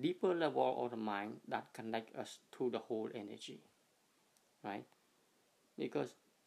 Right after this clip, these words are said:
you have, you have to think about this, okay? What people don't realize is most people think like this, that they are individual, you know, walking, laughing, crying, or whatever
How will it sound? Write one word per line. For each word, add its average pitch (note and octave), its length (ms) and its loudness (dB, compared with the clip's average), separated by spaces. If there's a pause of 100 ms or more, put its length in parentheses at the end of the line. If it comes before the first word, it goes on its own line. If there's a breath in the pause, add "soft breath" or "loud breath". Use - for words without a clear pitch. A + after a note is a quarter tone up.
you D3 240 4
have, D#3 160 2 (1700)
you E3+ 140 0
have F3 200 2
to B2 100 4
think B2+ 420 4
about G2+ 340 2
this, - 300 -6 (420)
okay? A2+ 360 -8 (1400 loud breath)
What D#3+ 240 4
people D#3 420 4
don't B2 280 4
realize G#2 640 2
is - 220 -4 (1200)
most C#3 340 4
people A#2 580 2
think A2+ 220 0
like G#2 220 -4
this, G#2+ 260 -4
that - 180 -2 (260)
they A#2 240 2
are G2+ 280 0
individual, A#2+ 800 2
you A2+ 120 0
know, A2 200 0
walking, A2 600 0 (100)
laughing, G#2 400 0
crying, G#2 420 -2
or G2+ 100 0
whatever G#2+ 380 0